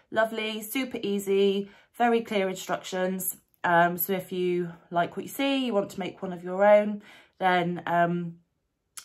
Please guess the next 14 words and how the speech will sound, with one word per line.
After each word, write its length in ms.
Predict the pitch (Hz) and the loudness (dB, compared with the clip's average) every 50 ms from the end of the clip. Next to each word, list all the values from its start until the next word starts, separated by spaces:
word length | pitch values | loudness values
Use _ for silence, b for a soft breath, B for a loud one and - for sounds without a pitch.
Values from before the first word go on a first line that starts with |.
| _ _ | _ _
check 280 | - - 196 - - - | -4 -4 -4 -4 -4 -6
that 160 | 185 - - | -6 -6 -6
description 500 | - 165 - - - - - - - 180 | -10 -14 -10 -10 -10 -10 -10 -10 -8 -6
out 160 | 175 165 165 | -6 -6 -4
down 200 | 180 170 170 170 | -4 -4 -4 -2
below 420 | 165 170 170 170 170 170 170 165 - _ | -4 -2 0 0 0 0 0 -4 -6 _
and 460 | 165 165 165 165 165 165 165 170 - - | -6 -4 -4 -4 -4 -4 -6 -6 -6 -8
I'm 240 | - 165 160 165 165 | -6 -6 -6 -6 -8
sure 240 | 165 - 180 170 170 | -10 -10 -8 -8 -6
you'll 180 | 170 170 170 | -6 -6 -8
have 200 | 170 - 185 185 | -8 -8 -12 -12
fun 220 | - _ 233 240 277 | -8 _ -6 -6 -4
with 120 | 294 247 | -4 -4
it. 120 | 147 123 | -6 -6